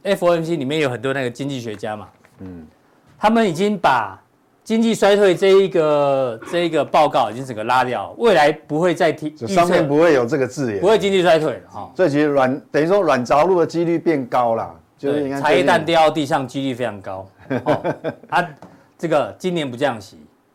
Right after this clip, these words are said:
Speaker 1: 哦，
Speaker 2: 啊。
Speaker 1: 不降息，但，但是呢，待会 V 哥会跟大家讲，
Speaker 2: 这有点冲突了。
Speaker 1: 市场上的看法完全跟他们不一样。
Speaker 2: 市场现在是这样嘛？
Speaker 1: 对。
Speaker 2: 但是你，我们也不能讲说市场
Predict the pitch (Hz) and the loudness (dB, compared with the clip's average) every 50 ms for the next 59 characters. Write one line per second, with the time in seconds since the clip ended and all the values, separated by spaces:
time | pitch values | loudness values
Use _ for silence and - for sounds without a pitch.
0 | _ _ - 92 92 80 76 - 120 175 175 147 117 117 - - 233 202 170 165 | _ _ -16 -16 -16 -14 -14 -8 -4 -2 -2 -2 -4 -2 0 2 4 4 4 0
1 | - - 233 226 220 190 233 214 190 185 185 185 - - 190 196 190 165 139 127 | -2 0 2 2 2 2 2 0 0 0 -2 -2 -2 0 2 2 4 2 0 0
2 | 135 170 180 165 180 170 165 156 170 156 156 160 202 175 156 160 170 165 139 120 | -2 -4 -2 0 0 0 0 0 0 2 2 4 4 6 6 6 6 6 4 2
3 | 110 143 139 147 127 113 - - - - - 277 226 - 190 170 160 156 226 233 | 0 -2 -2 -2 -4 -6 -8 -10 -8 -4 0 2 2 4 4 2 2 2 2 2
4 | 214 190 190 185 175 160 - - - _ _ _ _ - - 226 202 180 139 160 | 4 4 4 4 4 4 2 -2 -6 _ _ _ _ -2 2 2 2 4 2 2
5 | 123 117 117 123 139 170 165 - 143 139 147 147 135 123 120 127 120 107 98 101 | 2 2 2 0 0 -2 -2 -4 -6 -6 -4 -4 -4 -6 -6 -8 -10 -10 -12 -12
6 | 98 87 - - _ _ _ - - 233 233 165 139 139 147 180 180 165 160 160 | -16 -18 -20 -20 _ _ _ -6 -2 0 2 2 2 2 0 0 0 0 0 -2
7 | 147 139 147 139 120 101 92 87 82 - - - 147 117 95 - _ _ _ - | 0 0 2 2 0 -2 -6 -12 -18 -18 -12 -10 -8 -8 -10 -12 _ _ _ 2
8 | 226 254 269 220 180 165 160 - - - - - 160 151 160 185 214 196 151 - | 4 4 4 4 4 2 2 0 -4 -10 -8 -2 0 2 2 4 4 4 4 4
9 | 214 220 180 170 170 151 - 127 120 127 160 180 175 175 - 208 160 123 120 117 | 4 2 2 2 2 2 2 0 2 2 0 0 0 -2 -2 -4 -4 -2 -4 -6
10 | 107 107 107 | -6 -8 -10